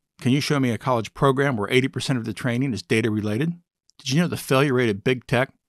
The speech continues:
for machine learning positions on the phone screen is ninety-nine percent? If ninety-nine percent of the people can't make it past the phone screen,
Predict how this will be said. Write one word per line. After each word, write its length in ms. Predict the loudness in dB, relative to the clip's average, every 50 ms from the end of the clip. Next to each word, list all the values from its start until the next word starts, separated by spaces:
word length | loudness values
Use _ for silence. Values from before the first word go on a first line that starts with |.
| _ _ -8
for 140 | -4 -2 -2
machine 400 | 0 -2 -2 -2 0 0 0 0
learning 240 | 0 0 -2 -2
positions 520 | -4 -4 -4 0 0 0 0 0 -2 -4 -4
on 160 | -4 -4 -2
the 80 | -2 -4
phone 320 | -4 -2 -2 0 0 0
screen 340 | -2 -4 -4 -4 -4 -4 -4
is 100 | -4 -4
ninety-nine 500 | -2 -2 0 0 0 -2 -2 -2 -4 -6
percent? 420 | -8 -8 -8 -4 -4 -4 -4 -4 -8 _ _ _ _
If 120 | -4 -2 2
ninety-nine 380 | 2 2 4 4 2 0 0
percent 320 | -2 -6 -4 0 0 2 2
of 60 | 0
the 60 | -2
people 260 | -2 -2 -2 -2 -4
can't 260 | -6 -2 -2 0 2 2
make 180 | 0 -2 -2
it 100 | -6 -6
past 300 | -2 0 0 0 -2 -4
the 60 | -8
phone 300 | -4 -2 0 2 2 0
screen, 440 | 0 -2 -4 -4 -4 -4 -4 -6 -8